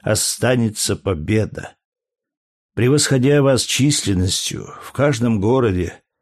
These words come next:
в каждой муниципии они найдут союзника, а вы — врага. Ими держится богатство общественной казны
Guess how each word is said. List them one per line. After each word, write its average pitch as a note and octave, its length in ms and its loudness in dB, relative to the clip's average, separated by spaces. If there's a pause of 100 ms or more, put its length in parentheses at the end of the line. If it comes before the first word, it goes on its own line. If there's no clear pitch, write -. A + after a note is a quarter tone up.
(140)
в - 120 -18
каждой A#2 640 2
муниципии G#2+ 880 0
они A#2+ 420 2 (220)
найдут G#2 420 0
союзника, A2+ 920 -2 (360)
а E2 140 -4
вы — G#2+ 320 2
врага. D#2+ 580 -2 (880)
Ими C3+ 500 4 (240)
держится A2 920 -2 (160)
богатство G#2 880 -2
общественной G#2+ 720 -2
казны F2 640 0